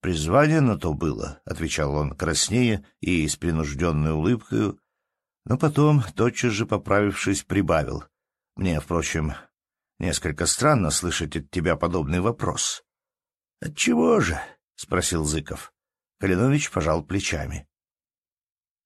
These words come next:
"Тебе, собственно, моя повесть могла не понравиться, но чтоб вообще спрашивать таким тоном", проговорил он. "Твоя повесть очень умная вещь, и, боже мой,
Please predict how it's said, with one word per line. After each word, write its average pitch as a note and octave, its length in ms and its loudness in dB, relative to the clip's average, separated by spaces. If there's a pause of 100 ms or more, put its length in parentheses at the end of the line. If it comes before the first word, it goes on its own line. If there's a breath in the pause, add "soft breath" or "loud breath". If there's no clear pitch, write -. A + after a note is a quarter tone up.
(180)
"Тебе, C3 420 4
собственно, A#2+ 640 2
моя A2 260 4
повесть G2+ 500 2
могла F#2+ 340 2
не F2+ 120 2
понравиться, F#2 680 2
но E2 300 2
чтоб D#2+ 360 -4
вообще F2 580 2
спрашивать E2 680 -2
таким D2 340 -4
тоном", B2+ 520 4 (240 soft breath)
проговорил E2 680 0
он. - 260 -6 (920)
"Твоя B3 400 2
повесть - 680 2
очень - 680 0 (240)
умная G#2+ 600 4
вещь, G2 560 2
и, A#2 240 2
боже F3+ 360 2
мой, - 460 0